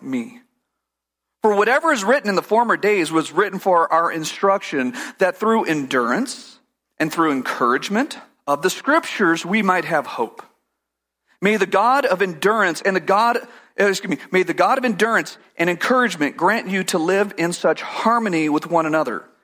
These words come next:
in accord with Christ Jesus, that together we may with one voice glorify God and the Father of our Lord Jesus Christ. Therefore, welcome one another as Christ has welcomed you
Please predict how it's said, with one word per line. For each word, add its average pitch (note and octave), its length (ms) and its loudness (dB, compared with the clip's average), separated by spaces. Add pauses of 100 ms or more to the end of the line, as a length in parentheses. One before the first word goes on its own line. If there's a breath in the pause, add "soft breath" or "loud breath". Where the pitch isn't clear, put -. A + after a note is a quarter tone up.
(260)
in F3+ 100 0
accord F#3 500 0
with D3+ 200 -2
Christ C3+ 300 -2
Jesus, - 600 -14 (640)
that F3+ 180 0
together F3+ 760 0 (760)
we A3 180 2
may G3 300 2
with E3+ 300 0
one G#3 340 2
voice F#3+ 680 0 (320 soft breath)
glorify G#3 580 4
God F#3+ 480 2 (140)
and F3 120 0
the E3+ 40 -2
Father G3+ 380 2
of E3+ 80 0
our D#3+ 120 4
Lord F#3+ 260 2
Jesus G3 380 -2
Christ. F3+ 400 0
Therefore, A3+ 480 2
welcome B3+ 500 2
one G#3 160 2
another F#3 400 0 (200 loud breath)
as G#3+ 260 0
Christ G#3+ 440 0
has F3+ 140 -2
welcomed F#3 460 0
you D3 400 -2